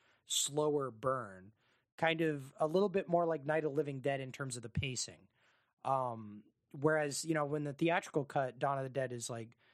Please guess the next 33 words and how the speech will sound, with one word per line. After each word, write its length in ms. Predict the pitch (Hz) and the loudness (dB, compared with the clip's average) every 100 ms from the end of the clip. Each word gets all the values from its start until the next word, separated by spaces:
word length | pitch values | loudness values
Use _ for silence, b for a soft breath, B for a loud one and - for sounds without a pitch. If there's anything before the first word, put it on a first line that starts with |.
| b b b - | b b b -6
very 560 | 156 160 151 135 117 - - | 2 4 4 0 -6 -14 -2
action 580 | 151 139 - 147 117 101 | 2 2 0 -2 -4 -10
focused, 640 | - 151 123 - - - 131 | 0 0 0 -6 -8 -8 -8
you 100 | 123 | -8
know, 280 | 123 127 - b b - | -6 -8 -12 b b -8
and 80 | 131 | -6
it's 120 | - | -2
like, 140 | 131 | 0
there's 160 | 143 143 | 2 4
all 140 | 139 | 2
kinds 260 | - 139 123 | 2 -2 -2
of, 300 | 120 120 127 | -2 -4 -8
uh, 360 | 127 117 110 110 b b b | -10 -8 -8 -10 b b b
you, 120 | 196 | 2
you 160 | 208 214 | 4 2
feel 180 | 285 | 2
like 140 | 302 202 | 2 2
you're 160 | 190 | 2
always 320 | 175 185 180 143 | 2 4 2 0
going 400 | 160 160 151 127 | 0 0 -2 -6
from, 260 | - 131 | -6 -4
like, 200 | 135 127 | -4 -2
set 280 | - 160 - | -2 -2 -4
piece 200 | 160 123 | -8 -8
to 80 | - | -6
set 260 | - 135 - | -2 -2 -4
piece 200 | 131 - | -12 -10
to 100 | 120 | -8
set 240 | 123 107 | -8 -10
piece 160 | 120 104 | -14 -14
to 120 | 107 | -10
set 260 | - 107 - | -10 -10 -16
piece 340 | 87 - - | -20 -20 -20